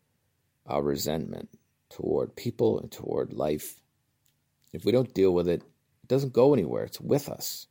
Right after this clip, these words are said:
But then our, what it does to our emotional bank account is that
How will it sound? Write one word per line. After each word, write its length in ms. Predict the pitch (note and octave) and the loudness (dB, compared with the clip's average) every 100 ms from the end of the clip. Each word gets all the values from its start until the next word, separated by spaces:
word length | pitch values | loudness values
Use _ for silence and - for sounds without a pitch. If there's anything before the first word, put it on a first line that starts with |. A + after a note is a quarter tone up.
| _ _ _ _ _ _ _ _ _ _ _ _ - | _ _ _ _ _ _ _ _ _ _ _ _ -10
But 120 | A2+ | 2
then 160 | C3+ D3+ | 4 6
our, 240 | C3+ G#2+ | 4 2
what 220 | - C3+ | 2 4
it 80 | A#2 | 6
does 180 | C3 B2+ | 6 6
to 100 | - | 6
our 60 | A2+ | 6
emotional 420 | G2+ A2 A#2 G#2 | 6 2 2 0
bank 240 | F#2 A#2 A2+ | 2 2 0
account 320 | - G2+ F#2+ | -2 0 0
is 100 | F2+ | 2
that 220 | F#2+ - | 2 2